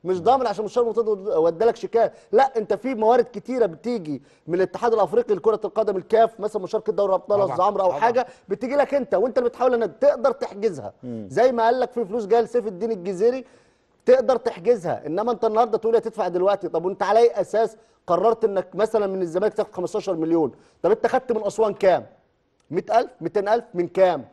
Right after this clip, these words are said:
Speaker 1: خدت من الاسماعيلي كام؟ ايه المعيار وايه المرايه اللي مشيت عليها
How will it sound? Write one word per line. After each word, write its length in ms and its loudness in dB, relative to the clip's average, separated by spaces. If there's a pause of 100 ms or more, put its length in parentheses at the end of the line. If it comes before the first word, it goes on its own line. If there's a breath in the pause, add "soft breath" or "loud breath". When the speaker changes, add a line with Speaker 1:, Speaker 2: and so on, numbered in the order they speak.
(260 soft breath)
Speaker 1:
خدت 260 -2
من 60 -6
الاسماعيلي 400 -4
كام؟ 240 2 (160)
ايه 80 8
المعيار 540 4
وايه 180 0
المرايه 420 6
اللي 140 -2
مشيت 240 -12
عليها 380 0